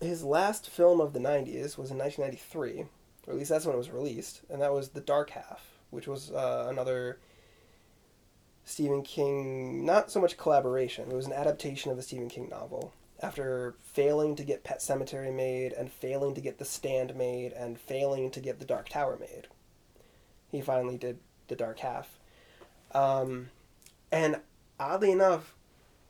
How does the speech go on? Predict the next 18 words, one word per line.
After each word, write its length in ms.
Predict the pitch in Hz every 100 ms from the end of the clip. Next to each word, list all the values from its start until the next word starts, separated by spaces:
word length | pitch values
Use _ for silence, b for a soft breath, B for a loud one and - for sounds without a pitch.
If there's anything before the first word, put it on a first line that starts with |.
| - _ _ _ _ _ _ _ _
about 680 | 139 135 143 143 143 139 139
a 100 | 135
week 520 | 127 147 214 226 - -
to 80 |
ten 340 | 165 - 202 196
days 320 | 185 185 175
before 400 | 170 - 170 165
Romero 400 | 160 151 151 143
died, 400 | 151 175 156 143
I 220 | - 135
saw 280 | 139 165 160
The 80 | 151
Dark 280 | 151 160 -
Half 220 | 131 -
for 80 | 135
the 60 |
first 340 | - - - -
time. 340 | 120 - 175